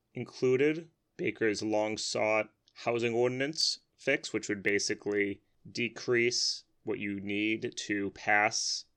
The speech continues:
a new development from a supermajority, being two-thirds votes,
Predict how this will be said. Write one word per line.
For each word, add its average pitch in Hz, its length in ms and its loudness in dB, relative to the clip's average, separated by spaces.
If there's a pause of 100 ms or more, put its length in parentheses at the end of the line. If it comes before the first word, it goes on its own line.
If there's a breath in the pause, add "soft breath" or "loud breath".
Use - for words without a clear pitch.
(160)
a 101 60 -6
new 107 180 0
development 110 800 0
from 90 260 -6
a 90 300 -4 (240)
supermajority, 135 920 2
being 101 220 0
two-thirds 110 560 0
votes, 117 540 0